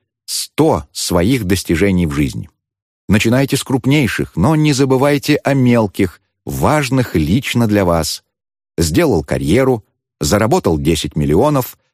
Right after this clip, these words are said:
прочел девяносто семь книг, подтянулся пятнадцать раз, получил пятерку по астрономии в десятом классе.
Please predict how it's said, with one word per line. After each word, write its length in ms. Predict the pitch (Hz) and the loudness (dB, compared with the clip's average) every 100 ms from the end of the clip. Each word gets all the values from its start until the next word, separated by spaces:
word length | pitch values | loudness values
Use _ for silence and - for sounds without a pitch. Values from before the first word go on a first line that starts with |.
| _ | _
прочел 460 | 92 92 113 120 | -2 0 2 0
девяносто 580 | 85 90 92 87 78 71 | 0 0 2 2 0 -4
семь 280 | - 76 67 | -4 -4 -4
книг, 480 | - 147 208 - - _ _ | -4 0 0 -2 -14 _ _
подтянулся 760 | 180 - 185 170 185 165 - 165 | -2 0 0 2 2 0 -2 -2
пятнадцать 680 | 160 - 143 147 - 143 | -2 -2 0 0 -2 -2
раз, 380 | 127 127 123 - _ _ _ - | 0 0 -2 -8 _ _ _ -2
получил 380 | 117 131 175 151 | 0 2 0 0
пятерку 500 | 135 165 175 - 107 | 0 2 2 0 0
по 160 | 95 | 0
астрономии 600 | 87 - 90 131 127 117 | -2 -2 0 0 2 0
в 60 | 80 | 0
десятом 440 | 87 101 101 76 | 0 0 0 -2
классе. 460 | - 65 - - | -4 -8 -8 -12